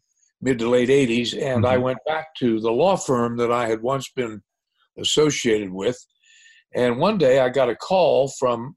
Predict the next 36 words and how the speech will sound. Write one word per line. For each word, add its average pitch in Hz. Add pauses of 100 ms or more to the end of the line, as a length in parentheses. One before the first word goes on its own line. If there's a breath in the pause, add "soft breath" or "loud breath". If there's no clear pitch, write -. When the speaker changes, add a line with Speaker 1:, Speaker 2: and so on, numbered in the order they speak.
(120)
Speaker 1:
the 113
gal 147
who 123
was 107
then 147
the 110 (680)
president 135
of 113
the 113
L 131
P 123
G 110
A 107
Players 165
Association, 101
and 101 (720 soft breath)
Judy 123
Dickinson, -
Gardner 113
Dickinson's, 98
uh, 101
wife, 127
by 92
the 90
way. 95 (600)
She 165
said, 139
uh, 127 (480)
"Would 135
you 233
have 156
any 170
interest 139
in 120
being 120
considered 120